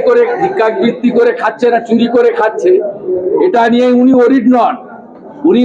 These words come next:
ওরিড একটাই যে রোহিঙ্গাদের সঙ্গে মুসলমান লেখা আছে এবং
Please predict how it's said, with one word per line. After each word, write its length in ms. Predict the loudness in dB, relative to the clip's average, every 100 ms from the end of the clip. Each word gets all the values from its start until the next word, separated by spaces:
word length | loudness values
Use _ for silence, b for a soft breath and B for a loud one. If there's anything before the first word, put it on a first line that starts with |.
| 4
ওরিড 320 | 4 2 2 2 0
একটাই 440 | 0 0 2 2 2 2 2 2 2 2
যে 100 | 2 4 4
রোহিঙ্গাদের 540 | 2 2 0 0 -2 0
সঙ্গে 240 | 0 2 2
মুসলমান 400 | 2 0 0 0 0 -2
লেখা 220 | -4 -2 0 0
আছে 200 | 0 0 0 -6 -12
এবং 140 | -4